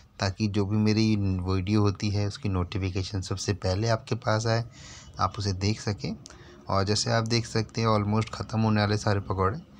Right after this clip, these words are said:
टेस्ट में मैंने बताया कि काफ़ी अच्छा था, क्रंची था, बाहर से अंदर से सॉफ्ट था। और आप सबसे रिक्वेस्ट है कि ज़रूर इसे ट्राई करिएगा और आप मुझे भी बताइएगा कैसा लगा आपको उसका टेस्ट। आप अपने तरीके से बना सकते हैं, ईजीली बन जाएगा, ज़्यादा मेहनत नहीं लगेगी।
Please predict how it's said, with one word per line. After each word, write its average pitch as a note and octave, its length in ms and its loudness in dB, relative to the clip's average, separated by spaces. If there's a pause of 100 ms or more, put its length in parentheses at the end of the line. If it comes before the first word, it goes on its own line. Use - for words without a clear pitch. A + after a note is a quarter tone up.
(440)
टेस्ट G2+ 260 -2
में G#2+ 80 4
मैंने G#2+ 180 2
बताया G#2 220 2
कि G#2 200 -2
काफ़ी F#2+ 300 -2
अच्छा G2+ 220 -2
था, G2+ 100 0
क्रंची G2 420 -2
था, G2 140 2
बाहर F#2 200 6
से G2 140 -4
अंदर F#2+ 200 -2
से G2+ 60 -2
सॉफ्ट - 380 0
था। - 80 -8 (800)
और F#2 200 2
आप F#2 140 2
सबसे A#2+ 260 -4
रिक्वेस्ट A#2 460 -2
है B2 160 -2 (680)
कि G2+ 100 0
ज़रूर G2+ 260 4
इसे A2+ 160 0
ट्राई G#2 280 4
करिएगा G2 440 2
और F#2+ 240 0
आप F2+ 100 2
मुझे G2 220 -2
भी G#2+ 140 0
बताइएगा G#2 440 2
कैसा G#2 320 0
लगा G2+ 260 2
आपको G2 240 -2
उसका - 200 -2
टेस्ट। B2 360 -4 (520)
आप F#2+ 240 2
अपने G2+ 200 0
तरीके G2+ 280 -2
से G#2 120 0
बना G2+ 280 2
सकते G#2 360 -4
हैं, A2 220 2 (200)
ईजीली G2+ 300 -2
बन G2 220 0
जाएगा, G2+ 440 0 (460)
ज़्यादा G2 260 2
मेहनत F#2+ 340 0
नहीं G#2+ 140 2
लगेगी। G2+ 320 0